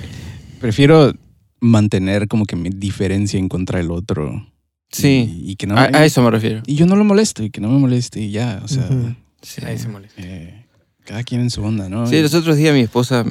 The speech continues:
Speaker 2: me decía, "Hey, em, creo que sería", y la expresión que usó me pareció muy, muy interesante,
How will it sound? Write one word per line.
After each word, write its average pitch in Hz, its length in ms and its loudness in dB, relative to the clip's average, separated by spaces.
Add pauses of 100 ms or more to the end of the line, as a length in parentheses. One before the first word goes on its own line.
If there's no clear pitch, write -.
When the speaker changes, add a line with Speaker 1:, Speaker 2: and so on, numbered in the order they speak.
Speaker 2:
me - 120 0
decía, 107 580 -2 (720)
"Hey, 120 480 -4
em, 98 580 -8 (1040)
creo 143 180 2
que 156 80 2
sería", 131 320 2 (580)
y - 80 -20
la 117 80 -12
expresión 117 440 -2
que 110 80 -6
usó 110 220 0
me 113 100 4
pareció 107 300 -2
muy, 104 240 -2
muy 107 120 -2
interesante, 107 560 -2